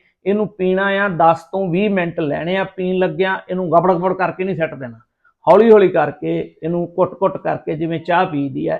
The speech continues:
ਇਹਨੂੰ ਪੀਣਾ। ਜਿਗਰ ਦੀ ਗਰਮੀ, ਮਿਹਦੇ ਦੀ ਗਰਮੀ, ਮਸਾਨੇ ਦੀ ਗਰਮੀ, ਵਾਸ਼ਰੂਮ ਲੱਗ ਕੇ ਆਉਂਦਾ,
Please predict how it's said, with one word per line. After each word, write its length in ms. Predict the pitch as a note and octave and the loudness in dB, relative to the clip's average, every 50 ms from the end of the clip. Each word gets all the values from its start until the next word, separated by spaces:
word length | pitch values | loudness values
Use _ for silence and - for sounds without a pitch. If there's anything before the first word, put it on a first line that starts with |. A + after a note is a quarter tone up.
| - | -6
ਇਹਨੂੰ 240 | - F3 F3+ F3+ D#3 | -4 -4 -2 -2 -4
ਪੀਣਾ। 380 | F3+ - C#3+ C3 C3+ C3 B2+ B2 _ _ _ _ _ _ _ _ _ _ _ _ _ _ - | -6 -10 -12 -12 -12 -14 -16 -20 _ _ _ _ _ _ _ _ _ _ _ _ _ _ -4
ਜਿਗਰ 400 | C3 D3 F3+ F3+ F#3 G3 F#3+ F#3 | 2 4 6 6 8 6 6 6
ਦੀ 200 | F#3 G3 F#3+ E3+ | 6 4 4 4
ਗਰਮੀ, 380 | F3+ F3 F3+ F3 F3+ F#3 F#3 | 2 2 0 0 -2 -2 -2
ਮਿਹਦੇ 440 | F3+ D#3+ D3 D#3+ F3 D#3+ D#3 F#3 F3+ | -2 -2 -2 -4 -4 0 2 2 2
ਦੀ 180 | E3+ F3+ E3+ E3 | 2 2 0 0
ਗਰਮੀ, 300 | E3+ E3 D#3+ E3 E3+ E3+ | -2 -4 -6 -8 -12 -12
ਮਸਾਨੇ 580 | E3 D#3+ - - D3+ D3 D3+ D#3+ E3 E3+ E3+ | -12 -12 -12 -10 -10 -10 -10 -10 -10 -8 -6
ਦੀ 180 | E3 E3+ D#3+ D#3+ | -4 -4 -4 -4
ਗਰਮੀ, 380 | D#3+ D#3 D#3+ D#3+ E3 E3+ F3 | -4 -6 -6 -8 -12 -14 -10
ਵਾਸ਼ਰੂਮ 500 | E3 D#3 C#3+ C#3+ C#3+ - D3+ D#3+ E3+ E3+ | -6 -4 -2 -2 -4 -4 -8 -12 -10 -6
ਲੱਗ 160 | E3+ D#3+ D3+ D3+ | -4 -4 -4 -4
ਕੇ 280 | - - _ E3 E3 | -6 -12 _ -10 -8
ਆਉਂਦਾ, 460 | D#3+ D#3 D#3 D#3 D#3 E3+ D#3+ D#3 - | -8 -8 -8 -6 -6 -6 -6 -6 -8